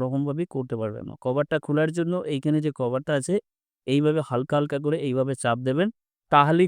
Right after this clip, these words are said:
খুলে যাবে, কোনো রকম সমস্যা ছাড়া আপনারা খুলে নিতে পারবেন। মানে কভারটাকে খুলে নেবো আমি, কভারটা এভাবে চাপ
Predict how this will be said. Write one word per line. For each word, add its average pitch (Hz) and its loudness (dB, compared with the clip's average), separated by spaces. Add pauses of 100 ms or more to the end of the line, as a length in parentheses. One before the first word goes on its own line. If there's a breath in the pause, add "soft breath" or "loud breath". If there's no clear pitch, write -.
খুলে 165 2
যাবে, 170 4
কোনো 165 2
রকম 156 -2 (120)
সমস্যা 147 -2
ছাড়া 156 0
আপনারা 147 0
খুলে 156 -2
নিতে 156 -2
পারবেন। 165 0 (540)
মানে 147 0 (100)
কভারটাকে 143 2
খুলে 135 4
নেবো 127 2
আমি, 127 -2 (100)
কভারটা 123 -4 (200)
এভাবে 120 -2 (880)
চাপ 120 -4